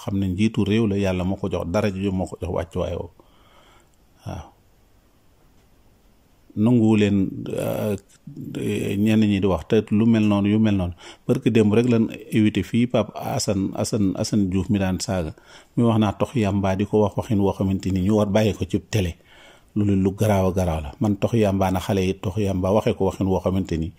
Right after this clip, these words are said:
yooyu yu garaaw la, yu garaaw a garaaw. Nanu régler télévision yi, nanu régler nit ñi, ñu xam ne nit ñi liñ soxla ay njariñ la. Nanu xool nit ñi ni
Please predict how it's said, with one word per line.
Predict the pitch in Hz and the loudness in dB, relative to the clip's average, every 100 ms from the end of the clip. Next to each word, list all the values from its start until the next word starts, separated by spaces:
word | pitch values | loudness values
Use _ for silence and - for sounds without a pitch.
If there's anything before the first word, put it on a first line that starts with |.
| - - - - _ | -20 -20 -20 -20 _
yooyu | 101 104 101 | 0 2 0
yu | 87 | 0
garaaw | - 104 92 87 | 2 2 2 -2
la, | 78 - _ - | -6 -14 _ -8
yu | 87 | -4
garaaw | 95 98 90 | 0 0 0
a | 87 | -2
garaaw. | 92 78 90 | -2 -2 -2
Nanu | 101 98 | 0 0
régler | 98 107 107 107 | 0 2 2 0
télévision | - 104 92 85 - 110 | 0 -2 -2 -4 -2 0
yi, | 110 | 2
nanu | 98 95 95 | 0 0 0
régler | 104 110 107 | 0 2 0
nit | 98 123 | 4 6
ñi, | 143 131 - - - | 6 4 -4 -12 -8
ñu | |
xam | 101 113 | -2 2
ne | 110 | 4
nit | 104 110 | 4 4
ñi | 104 | 4
liñ | 113 135 | 4 4
soxla | - 107 107 - | 2 2 0 2
ay | |
njariñ | 104 98 104 98 | 0 2 2 2
la. | 85 - _ - - | -2 -6 _ -20 -4
Nanu | 120 117 | 0 2
xool | - 113 | 4 4
nit | 110 110 | 6 4
ñi | 110 | 6
ni | 110 | 4